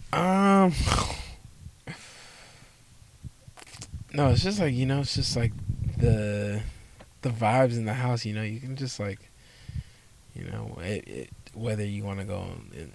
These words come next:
in the, in the kitchen and go make some tea, or you wanna just throw on a documentary, or you wanna, like,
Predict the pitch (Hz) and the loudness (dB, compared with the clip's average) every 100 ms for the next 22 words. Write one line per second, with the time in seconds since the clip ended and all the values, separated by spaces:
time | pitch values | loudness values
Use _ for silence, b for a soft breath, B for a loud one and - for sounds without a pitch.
0 | - 78 85 65 55 - - - 87 82 | -16 -14 -12 -14 -16 -20 -20 -16 -14 -2
1 | - 104 - 98 98 104 113 - - - | 2 2 0 -8 -8 -10 -12 -12 -14 -14
2 | - - 113 110 110 104 - 73 95 110 | -14 -10 -8 -8 -10 -12 -16 -14 -12 -10
3 | 101 90 - - - - - - - - | -10 -10 -10 -12 -14 -20 -20 -20 -20 -20
4 | - 110 110 101 95 92 101 95 95 95 | -6 -2 -2 -4 -6 -6 -6 -6 -8 -6
5 | 98 95 98 - - - 101 107 101 87 | -6 -6 -8 -10 -12 -14 -12 -12 -12 -14
6 | - | -14